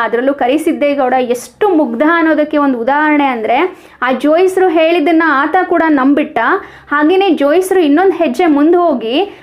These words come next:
ಆ ಸತ್ತಿರ್ತ-, ಆ ಸತ್ತಿರ್ತಕ್ಕಂತಹ ಮಹಾತ್ಮ ಗಾಂಧೀಜಿನೇ ನಿನ್ ಮಗಳ ಹೊಟ್ಟೆನಲ್ಲಿ ಹುಟ್ಟಿದ್ದಾನೆ ಅಂತ ಹೇಳಿ ಹೇಳಿದ್ರೆ ಪಾಪ ಅದನ್ನೂ ಕೂಡ,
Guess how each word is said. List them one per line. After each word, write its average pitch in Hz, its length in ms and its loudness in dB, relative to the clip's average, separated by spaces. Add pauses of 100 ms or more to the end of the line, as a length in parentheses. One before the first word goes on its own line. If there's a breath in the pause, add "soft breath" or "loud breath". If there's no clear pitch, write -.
ಆ 254 40 -8
ಸತ್ತಿರ್ತ-, 415 600 -2
ಆ 247 160 -2
ಸತ್ತಿರ್ತಕ್ಕಂತಹ 392 840 0
ಮಹಾತ್ಮ 277 540 -2 (120)
ಗಾಂಧೀಜಿನೇ 381 580 2
ನಿನ್ 339 220 2
ಮಗಳ 269 280 2
ಹೊಟ್ಟೆನಲ್ಲಿ 320 520 0
ಹುಟ್ಟಿದ್ದಾನೆ 285 680 -2
ಅಂತ 269 240 -4
ಹೇಳಿ 254 180 0
ಹೇಳಿದ್ರೆ 262 760 -2 (100)
ಪಾಪ 294 300 -2
ಅದನ್ನೂ 294 440 0
ಕೂಡ, 339 280 0